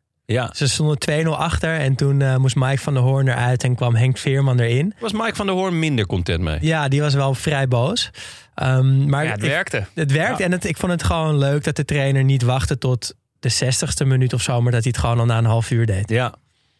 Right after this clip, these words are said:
Speaker 1: Knotsgekke pot. Ja.
Speaker 3: Ja, ik
Speaker 1: Heerlijk.
Speaker 3: vond het,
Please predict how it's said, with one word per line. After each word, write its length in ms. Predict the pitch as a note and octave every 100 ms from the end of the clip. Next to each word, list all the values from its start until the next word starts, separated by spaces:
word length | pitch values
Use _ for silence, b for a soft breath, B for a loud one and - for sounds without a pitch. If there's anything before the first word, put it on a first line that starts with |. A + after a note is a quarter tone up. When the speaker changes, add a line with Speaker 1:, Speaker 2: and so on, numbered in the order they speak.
| -
Speaker 1:
Knotsgekke 560 | - - A2+ - F2+ E2+
pot. 340 | D#2+ F2 - - _ _ _ _ B B B _ _
Ja. 160 | D#3 C3+
Speaker 3:
Ja, 240 | A#2+ - _
ik 140 | - -
Speaker 1:
Heerlijk. 200 | A2+ F#3+
Speaker 3:
vond 100 |
het, 100 | B2+